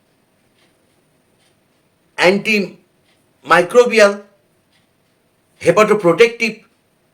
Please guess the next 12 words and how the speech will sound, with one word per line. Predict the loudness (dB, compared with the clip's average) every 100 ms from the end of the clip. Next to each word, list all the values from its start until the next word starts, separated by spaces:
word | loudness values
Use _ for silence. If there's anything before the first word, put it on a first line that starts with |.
| -4
গ্যাস-, | 0 0 -2 -18 _ _ _ _ -2
গ্যাস্ট্রো | 0 0 -2 -2
প্রতিরক্ষামূলক | -2 -2 -2 -2 -2 2 2 0 -14 _ _ _ _ _ _ _ _ _ _
বিভিন্ন | -10 -8 -4 -2
বৈশিষ্ট্য | 4 4 2 -6 -6
এর | -6 -4 -4
মধ্যে | -2 -2 -2 -4 _ _ -14
উপস্থিত | -2 -2 -2 -14
থাকে, | -18 -20 _ _ _ _ _ _ _ _ _ _ _ _ _ _ _ _ _ _ 0
যার | 0
ফলে | 2 2 2 0 -2
এটি | -2 -2 -2 -4 -6